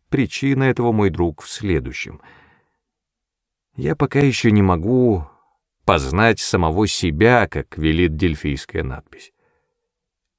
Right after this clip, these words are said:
И мне кажется нелепым, не зная этого, исследовать чужое.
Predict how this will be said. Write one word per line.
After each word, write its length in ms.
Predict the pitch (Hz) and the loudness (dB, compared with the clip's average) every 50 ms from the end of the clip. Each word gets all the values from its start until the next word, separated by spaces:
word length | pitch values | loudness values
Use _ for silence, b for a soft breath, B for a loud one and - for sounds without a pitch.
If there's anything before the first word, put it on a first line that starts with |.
| _ _ _ _ | _ _ _ _
И 120 | _ - 65 | _ -8 -6
мне 220 | 67 85 139 160 | -4 -4 -4 -4
кажется 340 | - 156 156 - - - 151 | -4 -4 -6 -6 -2 0 2
нелепым, 600 | 139 135 120 101 101 131 147 - 139 107 98 90 | 4 4 4 4 6 4 4 4 4 4 4 4
не 100 | 85 85 | 2 2
зная 340 | 73 69 95 123 131 110 92 | 0 0 0 0 2 4 4
этого, 680 | 85 95 110 120 117 - 120 110 117 113 104 82 - - _ _ _ _ _ _ - | 4 6 4 4 4 2 2 4 4 4 4 2 0 -4 _ _ _ _ _ _ -2
исследовать 580 | 127 113 - - - 95 87 80 82 82 78 | -2 -2 0 0 2 2 2 2 0 -2 -4
чужое. 640 | - - - - 101 92 80 69 60 57 62 - - | -6 -8 -6 -6 -4 -4 -4 -6 -8 -8 -12 -14 -18